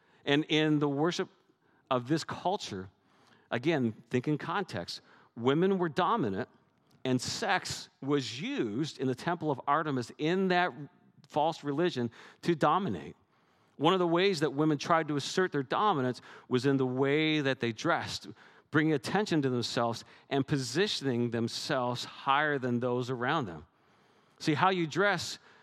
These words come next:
was also, also identified you with a powerful group where if you looked like them, if you acted like them, if you did all the stuff that they did with their hair, it was a way of identifying, it was a way of receiving acceptance, and a way of receiving recognition.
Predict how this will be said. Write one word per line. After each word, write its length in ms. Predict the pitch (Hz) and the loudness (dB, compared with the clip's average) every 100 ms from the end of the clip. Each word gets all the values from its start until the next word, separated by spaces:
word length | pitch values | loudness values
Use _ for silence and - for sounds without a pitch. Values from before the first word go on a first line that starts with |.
| - - _ - | -20 -20 _ -2
was 120 | 139 | 2
also, 280 | 180 220 - | 4 2 0
also 540 | 165 226 - - 123 120 | 0 0 -2 -4 -2 0
identified 580 | 147 139 131 135 127 | 2 0 2 2 2
you 80 | 139 | -2
with 140 | 135 120 | -2 -2
a 40 | |
powerful 540 | - 143 139 139 131 | -2 2 2 2 -2
group 320 | 127 170 180 131 | -2 -2 0 0
where 160 | 123 117 | -2 -2
if 120 | 117 | -4
you 120 | 120 | -4
looked 280 | 127 190 - | -2 -2 -2
like 200 | 101 - | -4 -4
them, 140 | 98 | -8
if 120 | 95 | -6
you 160 | 110 110 | -4 -2
acted 280 | 143 151 92 | -2 -2 -10
like 240 | 87 85 | -12 -12
them, 160 | - 92 | -10 -8
if 140 | 90 | -8
you 80 | 104 | -6
did 200 | 107 139 | -2 0
all 140 | 143 | 0
the 80 | 131 | -2
stuff 320 | 123 - 127 - | -4 -4 -4 -4
that 140 | 123 | -4
they 120 | 123 | -4
did 320 | 120 139 127 - - - - _ | -2 -2 -2 -8 -20 -20 -20 _
with 120 | 123 | -4
their 160 | 143 131 | 0 0
hair, 440 | 123 196 143 127 - - - | 2 2 2 -2 -6 -4 2
it 40 | |
was 140 | 147 143 | 2 2
a 40 | |
way 280 | 143 156 165 | 0 2 2
of 100 | 143 | 2
identifying, 680 | 123 147 160 160 156 156 170 | 2 2 2 2 2 2 2
it 40 | |
was 100 | 143 | 0
a 20 | 131 | -2
way 280 | 131 139 | 0 0
of 100 | 143 | 0
receiving 400 | 123 - 135 127 | -2 -2 0 0
acceptance, 640 | 110 - 151 - 190 190 139 | -2 0 -2 0 -6 -4 -2
and 100 | 117 | -2
a 20 | |
way 420 | 113 120 123 135 | 0 0 0 0
of 220 | 117 113 | -2 -4
receiving 560 | 123 117 - 131 131 135 | -4 -4 -4 -2 0 2
recognition. 680 | 135 135 143 143 208 - | 0 0 -2 -2 -4 -8